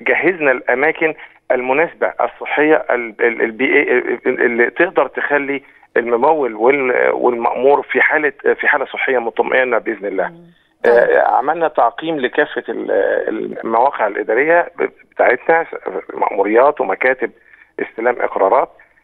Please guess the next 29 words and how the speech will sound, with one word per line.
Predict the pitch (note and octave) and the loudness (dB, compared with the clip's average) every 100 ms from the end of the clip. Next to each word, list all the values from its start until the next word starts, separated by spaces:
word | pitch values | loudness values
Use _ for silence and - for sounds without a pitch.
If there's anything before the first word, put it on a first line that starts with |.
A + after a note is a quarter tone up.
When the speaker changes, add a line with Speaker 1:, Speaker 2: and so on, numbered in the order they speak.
| _ - | _ -4
Speaker 1:
ب-، | A#2+ - - | -2 -2 -2
بقدر | - - F3+ | -2 0 0
الإمكان | A#2 A#2+ - D#3 E3+ | 0 -4 0 0 0
عشان | - - E3+ E3 C3 | -2 -2 -2 -2 -2
نقلل، | C3 D#3+ D#3 C#3 C3 - | 0 0 0 -2 -2 -2
آه، | G#2+ - - - - A#1 - - - - - - _ _ A2+ - | 0 0 0 -2 0 0 0 0 -2 -4 -12 -16 _ _ -8 -2
حتة | - C#3 - C3 - | 0 0 -2 -4 -2
إن | A2+ A2+ | -2 0
ممكن | A#2+ D3 B2+ A#2+ - | 0 0 0 0 0
تحصل | A#2+ - A2 - | -2 0 0 2
أزمة | A#2+ A2+ G2+ | 0 0 -2
لا | |
قدر | - A2 G#2+ G#2 | 0 0 0 2
الله | A2 | 0
في | - - | 0 0
أي | A2+ G2 | -2 -4
مكان. | F2 - - _ - | -8 -8 -10 _ -16
Speaker 2:
مهم. | B3 A3+ F#3 | -12 -10 -2
Speaker 1:
لو، | A#2+ - F#2 | 2 2 4
آه، | |
آه، | - A#2 - A2+ A2+ - - - | 4 4 4 2 2 0 -2 -2
ال-، | A#2+ - - - - A#2 | -2 -2 -2 -2 -2 0
حتة | - F#3 - F3+ | 0 0 -2 -4
الدفع | D3 E3 F#3+ C3+ | -2 0 0 -2
الإلكتروني، | A#2+ A2+ - C3+ C#3 C#3 - | -4 -8 -2 2 2 0 0
آه، | G#2+ - - | 0 -2 -6
النهاردة | A2+ G#2 C3 C#3 A#2+ | -2 0 0 0 -2
جميع | G#2+ A#2+ D#3 C3+ | -2 0 2 0
الممولين | A#2 A2+ A2 A2 A2+ C#3+ | -2 -2 0 0 -2 -2